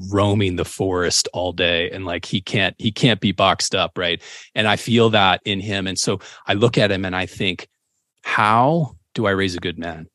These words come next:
How do I raise a good man? How do I help create the conditions and do my part to, to make sure I've done everything I can so that this fiery, super passionate,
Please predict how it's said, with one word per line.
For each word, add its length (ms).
How 140
do 100
I 60
raise 220
a 40
good 160
man? 200
How 200
do 80
I 160
help 460
create 280
the 80
conditions 540
and 120
do 140
my 220
part 440
to, 520
to 460
make 260
sure 280
I've 160
done 180
everything 380
I 100
can 380
so 200
that 300
this 240
fiery, 680
super 500
passionate, 840